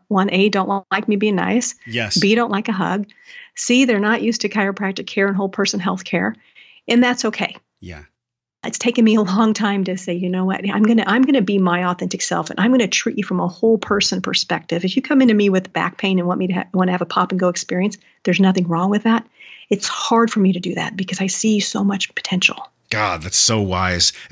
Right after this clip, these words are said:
Speaker 2: So within the Hoffman process, for people that don't know what that is, Doctor Michelle, like, what actually is it? What is it like? I mean, you're not gonna give us the whole process, but w-, what is it in a couple sentences?
Speaker 1: Well, it's, it's, it's four parts. Getting aware.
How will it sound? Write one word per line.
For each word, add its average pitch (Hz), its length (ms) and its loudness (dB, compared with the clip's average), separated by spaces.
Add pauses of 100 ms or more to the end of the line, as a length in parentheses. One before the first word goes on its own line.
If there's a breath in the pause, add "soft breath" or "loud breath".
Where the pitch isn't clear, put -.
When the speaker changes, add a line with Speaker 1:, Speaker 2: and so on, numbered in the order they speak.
(120)
Speaker 2:
So 131 220 2
within 120 340 0
the 120 80 2
Hoffman 110 300 -4
process, 104 400 -2
for 110 120 -4
people 113 260 -2
that 95 160 -2
don't 92 180 -4
know 95 140 0
what 92 160 -4
that 85 180 -2
is, 87 140 -4
Doctor 98 260 -4
Michelle, 113 300 0
like, 92 180 -4 (220 loud breath)
what 107 240 -2
actually 104 420 0
is 107 180 0
it? 65 160 -10
What 90 280 -4
is 113 100 0
it - 80 -4
like? 82 420 -4
I 85 40 -4
mean, 90 140 -2
you're 104 140 0
not 110 160 -2
gonna 98 120 -2
give 90 120 -4
us 87 100 -2
the 87 100 -8
whole 87 100 -6
process, 98 480 -2
but 76 200 -8 (220 loud breath)
w-, 95 280 -8
what 120 260 -2
is 123 140 0
it 92 100 0
in 90 120 2
a 87 60 -2
couple 92 220 -6
sentences? 90 580 -4 (720)
Speaker 1:
Well, 226 200 4
it's, 214 180 0
it's, 190 160 0
it's 190 160 0
four 202 200 2
parts. 190 440 -4 (180)
Getting 196 240 2
aware. 185 420 -2